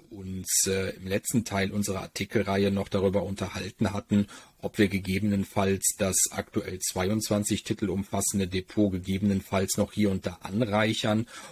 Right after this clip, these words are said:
um die Maximalgröße einzelner, ähm, C-F-Positionen wie jetzt hier bei dem B O I von sieben Prozent runterzubringen. Äh, wir sind da noch mal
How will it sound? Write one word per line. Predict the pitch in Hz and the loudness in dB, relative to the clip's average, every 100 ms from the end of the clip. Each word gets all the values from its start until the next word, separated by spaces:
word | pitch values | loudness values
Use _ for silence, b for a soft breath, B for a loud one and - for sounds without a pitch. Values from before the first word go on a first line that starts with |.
| - | -4
um | 98 104 101 101 - 101 | 2 4 6 2 -2 -2
die | 95 | -2
Maximalgröße | 92 92 - 92 90 92 117 110 104 107 - - | 0 -2 -2 -4 -2 2 2 2 0 2 0 -2
einzelner, | 98 104 104 98 95 - | -2 -2 2 2 2 0
ähm, | 98 95 95 95 98 - - | -4 -2 -2 -4 -6 -10 -8
C-F-Positionen | - 98 92 101 - 113 98 92 - 104 104 101 | -4 -4 -4 -10 0 0 2 0 0 2 4 2
wie | 95 | 0
jetzt | 92 95 - | -4 -2 -2
hier | - 107 107 | 2 2 4
bei | 98 | 2
dem | 95 95 | 2 0
B | 92 98 98 | 0 2 2
O | 98 | -2
I | - 113 | -6 -8
von | - 98 | -2 -4
sieben | 95 101 104 | -2 -2 -2
Prozent | - 101 92 92 | -2 -2 0 -2
runterzubringen. | - 104 131 - 120 110 110 110 107 B B B B | -2 2 2 4 2 4 4 6 2 B B B B
Äh, | - 95 | -2 0
wir | 92 | 2
sind | 95 117 | 4 6
da | 110 | 6
noch | 104 - | 6 4
mal | 98 | 0